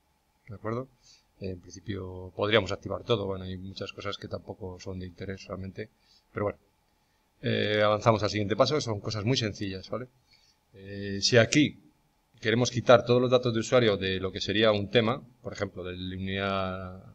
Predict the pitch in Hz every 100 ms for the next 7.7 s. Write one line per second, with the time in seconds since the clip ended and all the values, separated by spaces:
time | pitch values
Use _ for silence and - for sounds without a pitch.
0 | - 101 98 98 101 101 101 95 95 92
1 | 107 101 101 104 107 - 101 123 143 147
2 | - - - _ - 104 101 113 110 107
3 | 101 101 95 92 101 87 90 98 101 95
4 | 104 95 101 95 95 - 101 - 104 104
5 | 95 98 113 113 113 113 - 95 98 113
6 | 113 95 98 92 - 95 98 101 104 -
7 | 95 101 - 113 120 - -